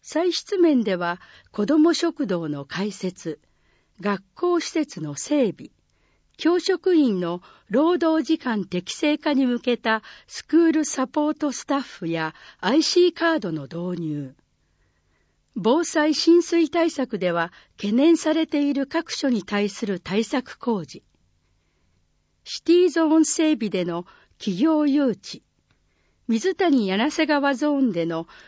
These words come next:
富士見橋通り線を含めた整備や商業の活性化など、多種多様な取り組みを評価する。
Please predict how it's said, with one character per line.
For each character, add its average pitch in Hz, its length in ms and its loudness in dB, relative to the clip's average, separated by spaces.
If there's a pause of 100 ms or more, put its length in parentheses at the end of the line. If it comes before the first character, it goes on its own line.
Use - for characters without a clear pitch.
富 220 160 -2
士 320 160 4
見 339 160 6
橋 226 120 2
通 277 400 -2
り 302 100 2
線 269 300 2
を 240 80 4
含 254 280 -6
め 208 120 -4
た 160 180 -10
整 262 320 0
備 170 160 -8
や 160 220 -8 (220)
商 359 360 0
業 247 220 2
の 156 140 -4
活 - 300 -12
性 254 240 2
化 226 160 -2
な 208 160 -2
ど、 165 240 -6 (840)
多 - 140 4
種 - 160 -6
多 202 160 -2
様 285 240 2
な 294 160 2
取 285 220 0
り 269 40 -2
組 254 280 0
み 247 60 0
を 233 120 2
評 277 260 -2
価 - 160 -14
す - 160 -18
る。 - 140 -20